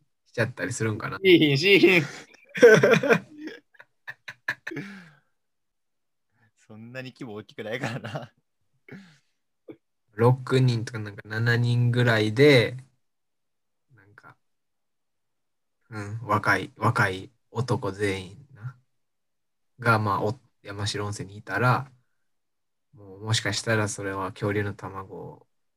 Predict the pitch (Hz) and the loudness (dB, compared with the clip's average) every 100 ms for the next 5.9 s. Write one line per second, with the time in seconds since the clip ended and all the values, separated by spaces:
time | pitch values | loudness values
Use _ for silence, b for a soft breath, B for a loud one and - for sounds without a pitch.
0 | _ _ 156 139 110 127 - - _ _ | _ _ _ -18 -2 0 0 -10 _ _
1 | _ _ _ _ 117 104 98 - - 98 | _ _ _ _ -12 -10 -10 -12 -14 -12
2 | - 101 98 104 - 101 98 90 131 _ | -12 -10 -10 -12 -14 -14 -14 -16 -20 _
3 | _ _ _ _ _ - 104 131 _ _ | _ _ _ _ _ -20 -20 -20 _ _
4 | _ _ _ _ _ - 92 - 98 98 | _ _ _ _ _ -20 -20 -12 -10 -10
5 | 95 110 - 98 90 - - 87 - | -12 -14 -18 -16 -16 -18 -20 -20 -20